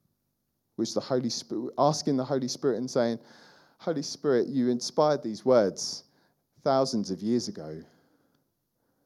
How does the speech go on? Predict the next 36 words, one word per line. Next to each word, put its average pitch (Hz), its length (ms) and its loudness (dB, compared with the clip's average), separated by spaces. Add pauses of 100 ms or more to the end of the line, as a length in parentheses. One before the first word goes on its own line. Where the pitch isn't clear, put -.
(200)
Would 113 140 -10
you 110 100 -4
help - 300 -4
me 117 200 -6
to 104 120 -8
understand 95 540 -6
what 90 140 -8
they 85 120 -8
mean 87 280 -10
today? 76 340 -14
Would 80 180 -16
you 92 140 -6
apply 104 400 -8
them 73 260 -14 (420)
to 104 120 -10
me?" 82 260 -10
And 127 120 -10
actually - 340 -10
that - 160 -10
regular 165 840 2 (880)
washing 160 480 -2
of 127 100 -8
the 135 80 -2
word, 123 280 2
that 107 180 -6
regular 147 420 2 (160)
reading 156 580 0 (300)
of 131 140 -10
the 135 80 -6
word 120 460 0 (520)
changes 175 640 -4
us. - 280 -12 (160)
It 151 100 -2
actually 170 500 0 (200)
makes 190 440 2
us - 380 0